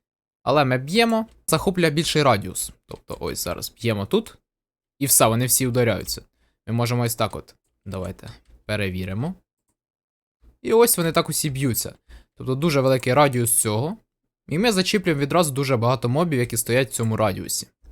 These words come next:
Далі в нас іде, оце вже, я думаю, точно спис. Щось навіть ми можемо його кидати. Ось просто кидаємо. І з цим також ніяких проблем немає. Доволі цікава зброя.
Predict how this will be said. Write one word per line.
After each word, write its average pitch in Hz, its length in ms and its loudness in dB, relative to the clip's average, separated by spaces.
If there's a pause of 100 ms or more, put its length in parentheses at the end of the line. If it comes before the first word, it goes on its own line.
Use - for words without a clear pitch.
(920)
Далі 120 340 4
в 104 40 -2
нас 104 200 -2
іде, 113 360 2 (160)
оце 117 240 -2
вже, 120 120 0
я 120 60 2
думаю, 110 280 -2
точно 123 340 0
спис. - 520 -2 (840)
Щось 117 220 -6
навіть - 720 -4 (300)
ми 120 120 -2
можемо 113 340 -2
його 101 120 -4
кидати. 139 680 -2 (1200)
Ось - 120 -8
просто 160 320 -4
кидаємо. 214 640 -2 (420)
І 370 140 2
з - 140 -2
цим 165 200 2
також 147 420 2
ніяких 123 300 -2
проблем 120 320 0
немає. 107 380 -2
Доволі 135 320 2
цікава 120 380 0
зброя. 101 340 -6